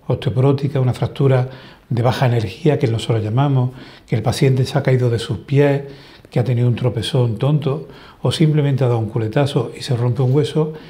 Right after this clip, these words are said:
ese hueso no tiene la resistencia normal que debiera de tener y ya la etiquetamos de osteoporosis. Es decir, una fractura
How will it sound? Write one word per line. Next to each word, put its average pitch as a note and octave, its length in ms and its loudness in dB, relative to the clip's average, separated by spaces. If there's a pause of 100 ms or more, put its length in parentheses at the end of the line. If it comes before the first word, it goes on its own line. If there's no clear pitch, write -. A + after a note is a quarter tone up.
(180)
ese D3+ 240 4
hueso E3 300 6
no D#3+ 180 6
tiene D#3+ 220 4
la C3+ 120 4
resistencia B2 720 -2
normal B2 480 2 (460)
que C3 100 2
debiera B2 340 4
de C3 140 4
tener C3+ 360 0 (400)
y C3+ 100 2
ya C#3+ 120 4
la D#3 100 4
etiquetamos B2 640 2
de A2 80 0
osteoporosis. G#2 580 -6
Es A2 140 -6
decir, A2+ 200 -8 (420)
una B2+ 120 2
fractura D3+ 580 2